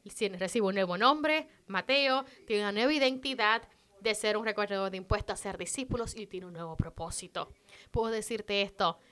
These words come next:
independientemente de lo que tú esta-, te estés buscando a Dios o no en este momento, quiero que sepas que Él está buscando de ti.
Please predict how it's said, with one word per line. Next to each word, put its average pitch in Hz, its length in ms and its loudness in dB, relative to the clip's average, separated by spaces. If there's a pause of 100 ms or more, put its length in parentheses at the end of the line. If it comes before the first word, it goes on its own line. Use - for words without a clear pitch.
(160)
independientemente 226 1200 0 (220)
de 220 200 -2
lo 208 140 -2
que 202 120 -2
tú 214 60 -4
esta-, 262 220 -8
te 214 100 -8
estés 214 260 -6
buscando 220 500 -2
a 190 80 0
Dios 214 300 0
o 208 100 -6
no 208 260 -4
en 202 120 -4
este 214 320 -2
momento, 208 520 -6
quiero 202 220 -2
que 196 100 -10
sepas 190 380 -10
que 190 100 -8
Él 190 80 -4
está 180 280 -8
buscando 185 580 -6
de 170 140 -6
ti. 180 200 -6